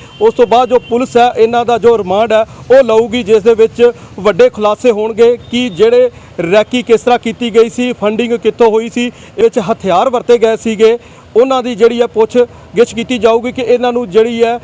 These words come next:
ਸ਼ਟਰ ਕਿੱਥੇ ਦਿੱਤਾ ਗਿਆ ਸੀ, ਕਿੱਥੇ ਰਹੇ ਹੈ, ਕਿੱਥੋਂ ਇੱਥੋਂ ਭੱਜਣ 'ਚ ਕਿਸ ਤਰ੍ਹਾਂ ਕਾਮਯਾਬ ਹੋਏ ਆ, ਕਿਹੜੇ ਵਿਅਕਤੀ ਇਹਨਾਂ ਦੇ ਨਾਲ ਸ਼ਾਮਲ ਹੈ। ਉਹ ਪ੍ਰੈਸ ਕਾਨਫਰੰਸ ਦੁਆਰਾ ਜਿਹੜੇ ਆ ਉਹ ਪੁਲਿਸ ਵੱਲੋਂ ਜੋ ਦੱਸਿਆ ਜਾਊਗਾ ਕਿ ਇਹਨਾਂ ਕੋਲੋਂ ਕੀ ਖੁਲਾਸੇ ਹੁੰਦੇ ਆ,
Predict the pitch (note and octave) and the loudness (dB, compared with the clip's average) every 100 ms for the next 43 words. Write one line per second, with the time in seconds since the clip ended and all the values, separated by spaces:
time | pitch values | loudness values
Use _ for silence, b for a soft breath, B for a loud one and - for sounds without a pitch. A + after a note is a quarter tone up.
0 | B - G#3 A3 B3 A#3+ B3 B3 A3 A#3+ | B -4 -2 0 -2 -2 0 0 0 -2
1 | A#3+ A#3+ B3+ - A3+ B3 A3+ G3+ A#3 A#3 | -2 -2 -4 -6 -2 2 2 2 0 0
2 | A#3 - B B B3 - B3 C4 A#3+ B3 | -4 -8 B B -8 -4 -2 0 0 0
3 | A#3+ E3 A#3 A#3 - C4 - C4+ - A3+ | 0 0 -2 -2 -4 -2 0 -2 -2 -2
4 | A3 A#3 A3+ G#3 G#3+ A3+ A3+ B B B3 | 0 -2 -2 0 0 -2 -4 B B 0
5 | C#4+ A3 A#3 B3+ A#3 A#3 A#3 A#3+ A3 A3+ | 2 2 -2 -4 -4 -2 0 0 0 -4
6 | G#3+ G#3 A3+ A3+ A#3 B B C4+ C#4+ A#3+ | -4 -4 -2 -2 -4 B B -2 0 0
7 | A#3+ - A3 A3 A#3+ G#3+ A#3 G3 G#3+ A#3 | -2 -2 -4 -2 -2 -2 -2 0 -2 0
8 | A3+ A#3 G#3+ A3 B B C#4 B3+ A#3+ - | 0 0 0 -4 B B -2 0 -2 -2
9 | A#3 A3 A#3 A3+ G3+ G3+ A#3 G#3 G#3+ G#3 | -2 0 0 2 0 0 -2 0 0 0
10 | A3 A#3 G#3+ A3 A3+ G#3+ A3 - A#3 B3 | -4 -2 -2 -2 -2 -2 -4 -4 -6 -4
11 | G3+ F#3+ A#3 F#3+ F#3+ G#3 G#3+ | -4 -2 -2 -4 0 0 0